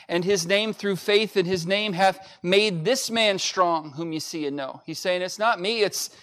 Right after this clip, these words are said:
it's the name of Christ that's made this man strong. Yea, the faith which is by him hath given him this perfect soundness in the presence of you all.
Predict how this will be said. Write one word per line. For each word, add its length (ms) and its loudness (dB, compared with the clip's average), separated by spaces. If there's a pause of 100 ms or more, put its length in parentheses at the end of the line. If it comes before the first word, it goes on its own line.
(140)
it's 160 -2
the 80 4
name 240 4
of 120 0
Christ 680 4 (280)
that's 300 0 (180)
made 380 4
this 180 4
man 260 0
strong. 460 -4 (760)
Yea, 240 6
the 100 0
faith 420 2
which 200 -2
is 100 -4
by 220 8
him 300 -2
hath 200 0
given 240 -2
him 220 -2
this 160 -6
perfect 440 -2
soundness 520 0
in 80 -4
the 80 -4
presence 360 -2
of 140 -6
you 140 -2
all. 340 0